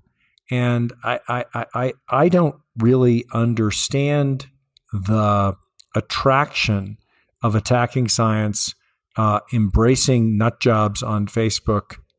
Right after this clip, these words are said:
and, um, Twitter, who are, are, are pretty consistently getting very sick and in some cases dying of covid nineteen while they're arguing about everything from taking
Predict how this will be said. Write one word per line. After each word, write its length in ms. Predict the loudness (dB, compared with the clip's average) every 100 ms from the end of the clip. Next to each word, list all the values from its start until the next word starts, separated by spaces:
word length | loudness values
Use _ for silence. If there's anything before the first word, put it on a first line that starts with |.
| -8
and, 460 | -4 -4 -4 -6 -10 _ _ _ _ -6
um, 280 | -4 -4 -6
Twitter, 500 | 0 2 2 0 -4 _ _ _ 0
who 320 | 2 2 0
are, 380 | 0 2 0 -4 -4
are, 280 | -2 -2 -2
are 160 | -4 -2
pretty 280 | 0 2 2
consistently 640 | 2 2 0 0 0 0
getting 240 | 0 0
very 220 | 2 2
sick 240 | 2 0 0
and 80 | -2
in 80 | 0
some 200 | 0 0
cases 380 | -2 0 -4
dying 420 | -2 2 4 4 2
of 100 | 0
covid 300 | 0 0 0
nineteen 420 | -2 0 0 0
while 160 | 0
they're 260 | 0 -2 -4 -8 -20 _ _ _
arguing 460 | 0 2 2 2 0
about 180 | 0 0
everything 380 | 0 0 -2 -4
from 160 | -6
taking 460 | -4 -4 -2 -6